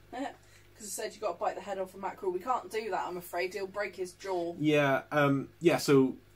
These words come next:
Speaker 2: Jen and I were talking about biting the head off the mackerel, and to be fair, I'm, I'm quite a ballsy guy. I mean, you know, nothing really phases me. And I was like, "Yeah, I'll do it." But then,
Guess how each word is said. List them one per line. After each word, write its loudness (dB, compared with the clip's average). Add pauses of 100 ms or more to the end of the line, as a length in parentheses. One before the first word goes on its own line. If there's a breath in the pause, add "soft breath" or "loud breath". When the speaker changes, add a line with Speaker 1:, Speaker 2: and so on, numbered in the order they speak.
(120)
Speaker 2:
Jen 6
and 6
I 4
were 6
talking 2
about 0
biting -2
the -8
head -2
off -6
the -4
mackerel, -2
and -4
to -2
be 4
fair, 2
I'm, 0 (100)
I'm 0
quite 0
a -6
ballsy -2
guy. 2 (200)
I -8
mean, -6 (500)
you -4
know, -2
nothing -8
really -6
phases -6
me. -8 (420 loud breath)
And 0
I 2
was 0
like, 0
"Yeah, 4
I'll 2
do 4
it." 0
But -4
then, 0